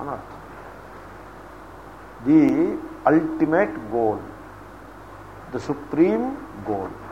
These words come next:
దాన్ని పరహ అని అంటారు. So మత్పరహ. మత్పరహ అంటే అహం పరహ యస్య సహ. అహం పరముగా గలవాడు.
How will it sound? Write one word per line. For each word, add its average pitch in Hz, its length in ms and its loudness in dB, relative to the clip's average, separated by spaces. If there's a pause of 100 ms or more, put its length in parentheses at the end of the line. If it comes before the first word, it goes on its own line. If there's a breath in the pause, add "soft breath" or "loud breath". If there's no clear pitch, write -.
(680)
దాన్ని 175 280 12
పరహ 117 560 6
అని 107 400 4
అంటారు. - 360 -10 (720)
So 151 220 4
మత్పరహ. - 800 6 (800)
మత్పరహ 175 680 12
అంటే 165 800 12
అహం 170 680 10
పరహ 139 320 12
యస్య - 300 2
సహ. - 260 -14 (1000)
అహం 208 320 10 (100)
పరముగా 160 460 12
గలవాడు. 113 500 8